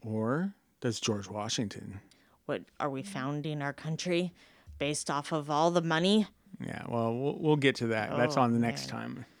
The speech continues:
Speaker 1: on Curse of Oak Island, but
Speaker 2: Could it be?
Speaker 1: could it be?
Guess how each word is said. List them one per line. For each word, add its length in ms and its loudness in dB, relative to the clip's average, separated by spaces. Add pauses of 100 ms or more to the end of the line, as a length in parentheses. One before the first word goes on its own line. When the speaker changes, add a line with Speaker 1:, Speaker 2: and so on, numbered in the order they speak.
Speaker 1:
on 80 -10
Curse 280 -12
of 60 -8
Oak 140 -10
Island, 240 -8
but 160 -8 (160)
Speaker 2:
Could 160 -14
it 180 -18
be? 80 -18 (480)
Speaker 1:
could 140 -14
it 100 -16
be? 340 -14